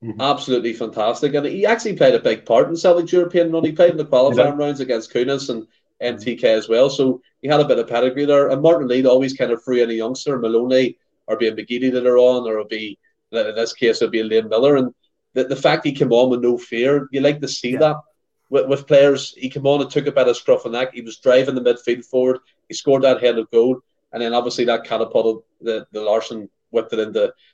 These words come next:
Speaker 2: the Sutton. He scores a, a header as well. So, uh, it was a f-, fantastic performance, but the atmosphere again, to go back to it, it just gripes me now that that seems to have disappeared. And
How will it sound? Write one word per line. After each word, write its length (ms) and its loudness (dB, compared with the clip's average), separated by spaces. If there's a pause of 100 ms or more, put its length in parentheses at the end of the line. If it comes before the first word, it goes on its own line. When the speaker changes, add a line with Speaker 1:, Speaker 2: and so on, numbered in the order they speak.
Speaker 2:
the 80 -12
Sutton. 260 -2
He 160 -4
scores 320 0
a, 100 2
a 200 -4
header 240 0
as 120 -8
well. 180 4
So, 280 -2 (500)
uh, 140 -6
it 60 -10
was 140 -6
a 60 -4
f-, 120 -20 (100)
fantastic 480 0
performance, 520 0
but 180 0
the 80 2
atmosphere 500 2
again, 340 -2
to 60 -6
go 120 -8
back 240 -4
to 60 -4
it, 120 -2
it 100 -10
just 260 -4
gripes 360 -2
me 100 -2
now 240 0
that 140 2
that 160 0
seems 260 -6
to 60 -10
have 80 -8
disappeared. 500 -4
And 140 -6